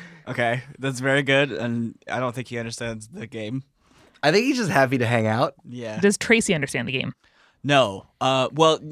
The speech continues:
Speaker 1: yes, he understands the basic concept, but he doesn't enjoy the fact that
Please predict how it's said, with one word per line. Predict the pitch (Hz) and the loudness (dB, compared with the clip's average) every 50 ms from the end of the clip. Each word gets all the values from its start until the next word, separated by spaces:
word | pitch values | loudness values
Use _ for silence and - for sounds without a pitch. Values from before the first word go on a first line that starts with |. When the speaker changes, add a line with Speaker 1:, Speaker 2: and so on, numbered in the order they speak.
| - | -6
Speaker 1:
yes, | 156 160 156 139 - - - | 0 2 2 2 2 -2 -2
he | - 160 | 0 0
understands | 165 185 196 - - 190 185 160 | 0 0 -2 -4 -4 -4 -4 -4
the | 160 | -2
basic | 143 151 147 156 120 | -2 -2 -2 -4 -4
concept, | - 139 139 143 - 165 147 | -2 -2 -2 -2 -4 -4 -4
but | 143 | -4
he | 131 | -4
doesn't | 127 143 151 151 156 | -4 -4 -4 -4 -4
enjoy | - 131 135 123 107 120 123 123 127 127 | -4 -4 -4 -4 -4 -4 -2 -2 -2 -2
the | 113 117 | -4 -8
fact | - - 127 120 117 - | -6 -4 -4 -4 -4 -6
that | - 113 110 113 | -8 -8 -8 -8